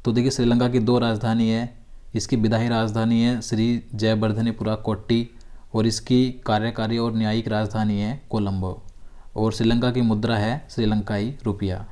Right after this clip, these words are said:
याद रखना है। इसके बाद क्वेश्चन नंबर सिक्स है, अगस्त दो हज़ार बाईस में विलियम रूतो किस देश के राष्ट्रपति निर्वाचित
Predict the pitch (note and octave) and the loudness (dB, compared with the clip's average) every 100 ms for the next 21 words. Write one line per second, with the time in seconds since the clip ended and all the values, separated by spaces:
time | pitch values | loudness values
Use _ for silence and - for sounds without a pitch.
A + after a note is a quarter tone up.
0 | - G#2 A2+ A2 A2+ A#2 B2 - - - | -2 0 0 0 0 0 -2 -10 -18 -18
1 | - - - - - - - A#2 - C3 | -20 -18 -18 -18 -18 -18 -4 -2 2 2
2 | C3+ C3+ B2 C3 C3 C3 B2+ - A#2+ A2 | 2 0 -2 0 0 -2 -2 0 2 0
3 | B2+ - _ _ - - - - - - | -2 -12 _ _ -20 -18 -18 -18 -20 -20
4 | - - A#2 D3 - C#3 C3+ C3 C3+ A2+ | -4 0 2 0 0 2 2 2 0 0
5 | A#2+ - A#2 G#2+ A#2+ - - A2+ B2 B2 | -2 0 0 0 -2 -10 -8 0 4 4
6 | D3+ C#3 B2 A2 G#2+ A#2 - - - D3 | 4 4 2 2 -2 -4 -12 -12 0 0
7 | B2+ C3+ C3+ C#3 C3 A#2+ - C#3+ D3 A#2+ | 4 2 2 0 0 -2 -4 -4 -2 -2
8 | A2+ G2+ A2 F#2+ | -2 -2 -4 -8